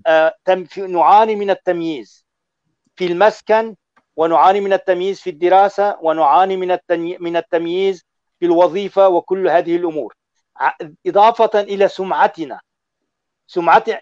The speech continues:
كلما ك-، يعني، ب-، بعد أحداث كيبك والحمد لله، وبدون اعتداد بالنفس،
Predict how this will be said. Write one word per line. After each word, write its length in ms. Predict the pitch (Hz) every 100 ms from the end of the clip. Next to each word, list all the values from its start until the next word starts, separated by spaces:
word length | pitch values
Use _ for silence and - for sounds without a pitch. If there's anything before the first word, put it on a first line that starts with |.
| - 170
كلما 440 | 220 226 208 208
ك-، 60 | 190 -
يعني، 460 | - 175 160 160
ب-، 200 | 151 190 -
بعد 280 | 175 214 214
أحداث 380 | 185 147 202 -
كيبك 260 | 190 185
والحمد 380 | 180 - 185 175
لله، 340 | 160 156 165 180 _ _
وبدون 640 | 165 160 160 151 156 196 196
اعتداد 400 | 160 156 180 156
بالنفس، 540 | 160 170 165 147 -